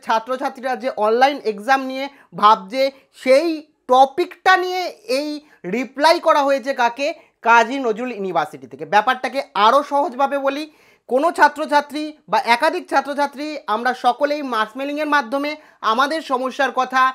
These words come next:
বিকাশ ভবন, বিভিন্ন দপ্তরে পাঠিয়েছি। বিকাশ ভবন সেটাকে এ, বা বিকাশ ভবনের কাজ হচ্ছে ছাত্রছাত্রীদের আবেদনটাকে ফরওয়ার্ড করা এবং বিকাশ ভবনে এ যে মেল বা,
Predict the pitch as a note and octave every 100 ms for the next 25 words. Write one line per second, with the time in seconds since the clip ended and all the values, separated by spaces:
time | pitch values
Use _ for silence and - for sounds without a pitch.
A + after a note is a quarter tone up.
0 | - _ E3 G#3+ C4+ C4 A#3+ B3+ C4 A#3
1 | A#3+ B3 B3 G#3+ G#3 G#3 C4 C4+ C4 B3+
2 | C4+ C#4+ C#4+ _ _ F3+ A#3+ C#4+ C4+ C#4+
3 | D4+ C#4 A#3+ C4+ C4 A3 G#3+ _ B3+ C#4
4 | A3 A3 A3 G3+ A#3 C4+ B3+ D4 D4+ C#4+
5 | C4 C4+ D4 C#4+ C#4+ C#4 A3+ C4 C4 C4
6 | B3+ C4+ G#3+ A3 B3+ C4+ B3+ B3 C4+ C4+
7 | B3 B3+ A3 - C3 G#2+ _ _ G#3+ B3
8 | A3 A3+ C#4+ C#4+ C#4 C#4+ D4+ D#4 D#4 _
9 | - C4 C#4+ A3+ G3+ C4+ A#3 A3+ C4 D4
10 | C4 C4+